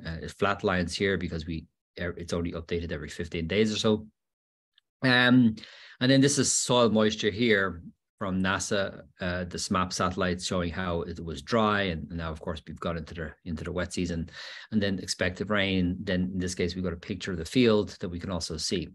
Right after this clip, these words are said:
So I'm showing you all of this because what we at Plant Village have is an awful lot of data from the public sector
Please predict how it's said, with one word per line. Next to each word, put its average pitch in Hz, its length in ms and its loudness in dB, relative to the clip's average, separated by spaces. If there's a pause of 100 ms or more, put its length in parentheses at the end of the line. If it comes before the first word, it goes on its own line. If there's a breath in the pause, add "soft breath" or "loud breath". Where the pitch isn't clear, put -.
(600 loud breath)
So 139 480 6 (800)
I'm 123 160 4
showing 208 340 8
you 127 140 8
all 104 120 6
of 95 80 2
this 92 280 0
because 110 880 2 (500)
what 120 220 2
we 139 160 8
at 123 180 0
Plant 127 240 0
Village 107 300 0
have 127 340 0
is 95 140 -2
an 104 180 -6 (280)
awful 127 300 4
lot 113 140 4
of 92 100 0
data 101 260 2
from 92 200 -6
the 87 80 -6
public 98 340 2
sector 110 640 2